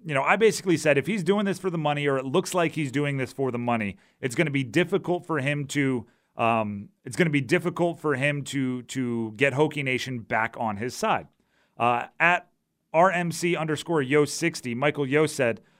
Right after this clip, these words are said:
uh, "Personally, I'm thinking it's trying to get more money for his assistants, support staff.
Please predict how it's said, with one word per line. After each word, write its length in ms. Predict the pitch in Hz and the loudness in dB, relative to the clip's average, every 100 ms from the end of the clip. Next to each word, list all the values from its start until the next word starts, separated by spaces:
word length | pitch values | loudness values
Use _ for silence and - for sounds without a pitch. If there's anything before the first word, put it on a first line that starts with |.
| _ | _
uh, 100 | 131 | 2
"Personally, 540 | 131 190 226 208 190 | 4 4 4 2 2
I'm 160 | 185 185 | 0 -2
thinking 320 | 180 165 175 | -2 -4 -4
it's 140 | 170 - | -6 -4
trying 280 | 156 139 | -2 0
to 80 | 143 | 0
get 220 | 131 147 | 2 2
more 180 | 135 143 | 2 0
money 240 | 135 123 131 | 0 0 -2
for 240 | - 131 | -2 -2
his 180 | 113 131 | 0 -2
assistants, 640 | 151 - 254 208 127 127 | -4 -2 -4 -4 -6 -8
support 440 | - 175 170 214 - | -8 -6 2 2 2
staff. 300 | - 95 | -4 -6